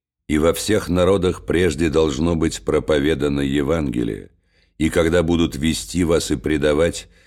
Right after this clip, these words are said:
не заботьтесь заранее, что вам сказать, но что дано будет вам в тот час, то и говорите, ибо не вы будете говорить, но Дух Святой.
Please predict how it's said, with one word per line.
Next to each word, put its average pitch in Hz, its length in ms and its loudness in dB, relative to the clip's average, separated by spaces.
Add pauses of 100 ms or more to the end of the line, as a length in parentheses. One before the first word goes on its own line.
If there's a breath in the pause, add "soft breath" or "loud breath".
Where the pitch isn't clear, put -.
(200 soft breath)
не 90 180 2
заботьтесь 95 640 0
заранее, 85 640 2
что - 280 -2
вам 78 220 0
сказать, 69 640 -4 (380)
но 80 160 0
что - 220 -4
дано 80 400 2
будет 82 340 0
вам 78 220 0
в - 100 -16
тот - 240 -2
час, - 520 -4 (140)
то 85 140 0
и 78 140 2
говорите, 76 680 -2 (520 soft breath)
ибо 95 280 2
не 95 180 4
вы 98 200 2
будете 80 500 0
говорить, 76 640 0 (300)
но 73 200 -2
Дух 71 380 -4
Святой. 65 680 -4